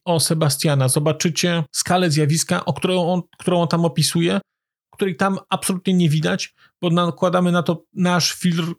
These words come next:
filtr kulturowy, nasze postrzeganie rzeczywistości w Rumunii było, mam wrażenie, dużo, dużo gorzej niż w Polsce pod tym względem. Bardzo państwu dziękuję za dzisiejsze spotkanie.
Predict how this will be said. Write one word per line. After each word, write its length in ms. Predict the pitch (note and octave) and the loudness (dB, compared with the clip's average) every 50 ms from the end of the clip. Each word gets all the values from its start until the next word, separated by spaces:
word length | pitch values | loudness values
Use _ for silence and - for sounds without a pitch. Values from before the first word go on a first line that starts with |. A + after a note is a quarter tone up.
| _ - | _ -12
filtr 400 | - - F#3+ F3 - - D#3+ D3 | -2 0 0 0 2 -2 -4 -2
kulturowy, 680 | - - F3 C#3 - D#3+ E3 D#3+ D#3 D3 D#3+ F3 E3+ E3+ E3 | -2 -2 -2 0 0 0 2 2 2 0 0 -2 -2 0 0
nasze 560 | D3 D#3+ E3 E3+ D3+ - - E3+ E3 - - _ | 0 2 2 2 0 0 0 -2 -2 -4 -6 _
postrzeganie 540 | E3+ D3+ - - - E3 D#3+ D#3+ D#3+ D#3+ | -4 -4 -2 -2 -2 0 2 2 2 2
rzeczywistości 880 | D3 D3+ D3 - D3+ C#3+ C#3+ - - E3+ E3 C#3 - - D#3+ D#3 D3+ - _ _ _ _ | 2 0 0 0 -2 -2 -2 0 0 0 0 0 -2 -2 -2 -2 -2 -4 _ _ _ _
w 100 | E3 C#3+ | -2 0
Rumunii 400 | D3+ E3 D#3+ D#3+ D#3+ D#3 D#3 D3+ | 2 2 2 2 2 2 2 2
było, 440 | C3+ C#3+ D3 C#3+ C#3+ C#3 C3+ C#3 - _ _ _ _ _ _ _ | 2 2 2 2 2 0 0 -4 -8 _ _ _ _ _ _ _
mam 200 | B2+ C#3 C#3+ C#3+ | 2 2 2 2
wrażenie, 560 | C#3+ C#3 C3+ B2 C3 B2+ B2+ B2+ B2 C3 - _ _ _ - | 2 2 2 4 4 4 4 2 0 0 -4 _ _ _ -10
dużo, 500 | B2 A2+ C#3 F3 D#3+ C3 G#2+ A#2 A2 G#2 | -4 0 2 2 2 2 0 -2 -6 -4
dużo 400 | G#2+ B2+ C#3+ A#2+ G#2+ A#2 A2 G#2 | 0 0 2 2 2 0 -2 0
gorzej 340 | G#2+ B2 A#2 G#2 A2+ G#2+ A#2 | 2 2 2 2 0 0 2
niż 200 | A#2+ A#2 - - | 0 0 -2 -4
w 80 | - | -4
Polsce 340 | - B2+ A#2+ G#2+ - - - | -2 -2 -2 -2 -4 -6 -8
pod 200 | - _ - - | -8 _ -14 -4
tym 120 | - A#2+ | -2 -2
względem. 420 | G#2+ G#2+ G#2 A#2 A2 - C3+ D#3 - _ _ _ _ _ _ _ _ _ _ _ _ _ _ _ _ _ _ _ _ _ _ _ _ _ _ _ _ _ _ _ _ _ _ _ _ _ _ _ _ _ _ _ _ _ _ _ _ | -2 0 -2 -4 -4 -4 -6 -10 -14 _ _ _ _ _ _ _ _ _ _ _ _ _ _ _ _ _ _ _ _ _ _ _ _ _ _ _ _ _ _ _ _ _ _ _ _ _ _ _ _ _ _ _ _ _ _ _ _
Bardzo 400 | - G3+ A3+ A#3 - F4 F4 E4 | -2 -2 -2 0 -2 -2 -2 -2
państwu 440 | E4 - - A3 A3 G#3+ - - G3+ | -2 -2 -2 0 0 -2 0 0 0
dziękuję 460 | E3 E3 D#3 C#3 - E3 E3+ F3 E3 | 2 2 0 0 0 0 0 2 2
za 160 | C3 C#3+ C#3+ | 2 2 2
dzisiejsze 440 | C#3 C3 C3 - - C#3 - - C3 | 2 2 0 0 -2 -2 0 0 -2
spotkanie. 680 | - - A#2 A2+ - - C3+ D#3+ F#3+ G#3+ A#3 D#4+ D#4+ | -2 -2 -4 -4 -2 -2 -2 0 0 -2 -2 -4 -6